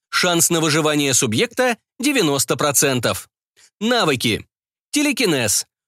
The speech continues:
Вы способны поднимать предметы весом до шестистысяч двухсот пятидесяти килограммов и перемещать их на расстояние до четырехсот метров. Уровень навыка – макс.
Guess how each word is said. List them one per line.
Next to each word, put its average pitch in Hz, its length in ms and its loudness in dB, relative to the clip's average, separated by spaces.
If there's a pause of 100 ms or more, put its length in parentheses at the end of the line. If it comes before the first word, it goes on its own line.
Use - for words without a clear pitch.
(120)
Вы 156 240 0
способны 202 600 0
поднимать 165 520 -2
предметы 143 600 0
весом 240 480 0
до 190 100 0
шестистысяч 233 880 0 (180)
двухсот 196 540 0
пятидесяти 170 600 0
килограммов 143 720 0 (240)
и 156 100 -2
перемещать 175 540 0
их 220 140 -2
на 175 120 0
расстояние 226 720 0 (200)
до 269 120 0
четырехсот 196 680 0
метров. 131 480 -2 (400)
Уровень 151 420 0
навыка – 254 580 0
макс. 135 520 0